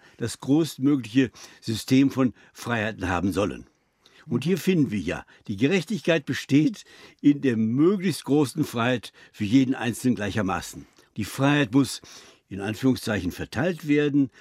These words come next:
und da darf nicht jemand bevorteilt und jemand benachteiligt werden,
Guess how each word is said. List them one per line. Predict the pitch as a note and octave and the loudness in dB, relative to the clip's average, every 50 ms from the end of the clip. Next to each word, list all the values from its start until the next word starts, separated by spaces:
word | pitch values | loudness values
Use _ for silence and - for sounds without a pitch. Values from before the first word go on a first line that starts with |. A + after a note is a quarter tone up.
| - - | -10 -6
und | B2+ A#2+ | -2 -2
da | C#3 | 0
darf | B2+ C3+ C#3 B2+ B2+ | 0 0 0 0 0
nicht | D3+ C#3+ A2+ | -2 0 2
jemand | C#3+ D3+ C3+ C3 A2+ - | 2 2 2 2 0 -4
bevorteilt | G2+ - - - C3 C3 A2+ - C#3 D#3+ F#3 E3+ D#3+ - - _ _ - _ | -8 -10 -2 2 2 2 2 2 0 -2 -2 -4 -6 -14 -20 _ _ -12 _
und | C3 B2 A2+ | -6 0 2
jemand | C3+ B2 A#2 A2 F2 | 2 2 2 0 -2
benachteiligt | G2 F2+ F2+ A2 C3+ B2 - D3+ C#3+ C#3 C3 - - | -4 -4 -2 -2 -2 -2 -2 -2 -2 -2 -2 -4 -2
werden, | B2+ C3+ C3 B2 B2+ | 0 0 2 2 0